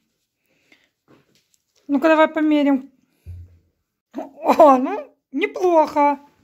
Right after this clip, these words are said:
Как бы, по крайней мере, дома ходить с какой-нибудь маечкой пока ещё нормально будет. Да? Кама,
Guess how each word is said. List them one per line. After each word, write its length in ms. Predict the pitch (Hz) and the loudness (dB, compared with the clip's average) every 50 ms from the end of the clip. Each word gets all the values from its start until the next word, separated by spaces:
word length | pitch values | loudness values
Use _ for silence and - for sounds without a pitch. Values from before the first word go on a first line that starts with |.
| _ _ _ _ _ _ _ _ _ - | _ _ _ _ _ _ _ _ _ -16
Как 100 | 247 233 | -10 -8
бы, 120 | 240 240 | -8 -6
по 100 | 233 - | -6 -4
крайней 300 | 240 339 330 320 302 302 | -2 0 0 0 0 -2
мере, 320 | 294 320 381 403 359 320 240 | -4 -4 -6 -4 -4 -4 -4
дома 340 | 208 285 349 381 403 339 | -2 -2 -2 -2 -2 -4
ходить 280 | - 311 240 285 339 - | -4 -4 -6 -6 -6 -8
с 40 | - | -10
какой-нибудь 560 | - - - 311 285 269 277 254 254 254 - | -18 -12 -8 -4 -2 0 0 -2 -2 -6 -6
маечкой 420 | 285 285 330 349 - - - 302 | -4 -4 -4 -4 -6 -8 -12 -12
пока 320 | 226 - - - 277 277 311 | -12 -12 -8 -2 0 0 0
ещё 280 | 302 262 - - 294 | 0 -2 -6 -8 -6
нормально 500 | 277 294 285 269 262 262 254 254 247 247 | -4 -4 -2 -2 0 0 0 0 -2 -4
будет. 340 | 233 214 240 240 - - - _ _ _ _ _ _ _ _ _ _ _ _ _ _ _ _ _ _ _ _ - | -4 -4 -6 -8 -10 -12 -20 _ _ _ _ _ _ _ _ _ _ _ _ _ _ _ _ _ _ _ _ -8
Да? 380 | 294 226 277 320 381 392 - - - - _ _ | -2 2 2 2 2 0 -6 -20 -20 -20 _ _
Кама, 500 | - 349 339 370 370 320 269 220 - - | -4 -2 -2 -2 0 -2 -2 -4 -4 -10